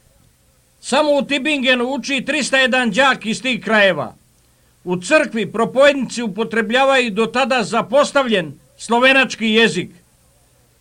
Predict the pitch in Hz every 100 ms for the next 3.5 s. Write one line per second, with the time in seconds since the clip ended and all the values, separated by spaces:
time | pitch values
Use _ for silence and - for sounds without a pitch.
0 | - 113 277 277 277 247 254 254 269 269
1 | - 247 175 285 233 220 269 277 240 -
2 | 240 214 262 254 240 233 247 240 226 214
3 | 220 214 - 143